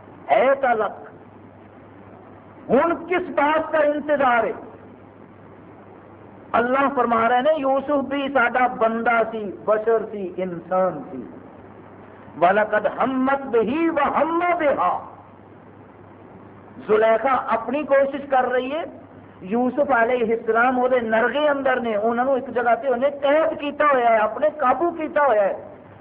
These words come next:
لولا ان رآ برہان ربہ، اگر یوسف نو او دے رب دی طرفوں برہان اور دلیل نہ اس ویلے نظر آ دی،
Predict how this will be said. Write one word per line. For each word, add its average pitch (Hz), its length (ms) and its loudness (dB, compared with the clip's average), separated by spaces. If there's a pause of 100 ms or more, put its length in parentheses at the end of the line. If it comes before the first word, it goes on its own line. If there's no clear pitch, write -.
(160)
لولا 214 840 4 (120)
ان 214 120 2
رآ 208 800 2
برہان 220 800 2
ربہ، 196 720 2 (680)
اگر 202 300 2
یوسف 208 540 -2
نو 233 180 -2
او 240 200 0
دے 214 180 0
رب 262 380 -4
دی 370 180 0
طرفوں 294 320 0
برہان 247 580 2
اور 233 140 4
دلیل 208 640 -4
نہ 208 60 0
اس 254 440 4
ویلے 226 200 -2
نظر 196 280 0
آ 190 180 0
دی، 202 120 -12